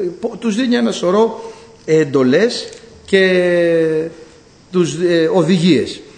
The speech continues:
Έτσι λοιπόν οι ιερείς είναι του Θεού άνθρωποι για να υπηρετούν τους υπόλοιπους ανθρώπους και να μεσητεύουνε. Ο Θεός λοιπόν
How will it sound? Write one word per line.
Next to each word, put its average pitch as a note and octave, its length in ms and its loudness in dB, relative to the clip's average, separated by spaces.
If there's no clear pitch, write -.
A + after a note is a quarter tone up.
Έτσι C4 260 -2
λοιπόν G3+ 440 -2
οι D#3+ 120 -4
ιερείς C#3 600 -2
είναι G3 440 0
του E4+ 320 4
Θεού E3+ 680 4
άνθρωποι C3+ 960 -4
για D#3+ 200 -2
να D3+ 140 -2
υπηρετούν C#3 640 -2
τους - 160 -8
υπόλοιπους D3 720 -4
ανθρώπους - 680 -6
και D#3 100 -8
να C3+ 100 -2
μεσητεύουνε. A#2 760 -4
Ο D3 260 2
Θεός G#3 580 0
λοιπόν C#3+ 440 0